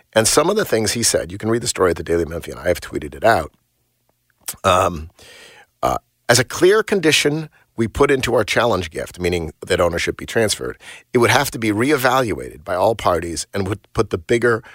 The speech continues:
overarching deal in jeopardy, is what he said. Um, he further said, "One of the conditions of the deal we worked out with the U of M to gain buy-in on the proposal and with the mayor and mayor-elect was that the U of M would manage the Liberty Bowl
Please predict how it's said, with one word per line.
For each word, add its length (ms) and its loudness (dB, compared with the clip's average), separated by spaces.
overarching 760 0
deal 520 -4
in 320 0
jeopardy, 680 -2
is 160 0
what 160 0
he 100 -10
said. 480 2
Um, 580 -2
he 180 -4
further 360 0
said, 320 -2
"One 140 2
of 80 2
the 60 -2
conditions 460 0
of 100 2
the 80 -8
deal 200 -2
we 120 -4
worked 260 -6
out 160 2
with 140 -8
the 60 -4
U 160 -2
of 120 -4
M 380 0
to 80 -12
gain 240 -2
buy-in 440 0
on 120 -8
the 80 -12
proposal 600 2
and 100 0
with 120 2
the 60 -4
mayor 240 4
and 80 -2
mayor-elect 580 0
was 120 -4
that 120 -6
the 100 -10
U 160 2
of 100 -2
M 140 2
would 160 -4
manage 400 0
the 100 -6
Liberty 280 -2
Bowl 340 -10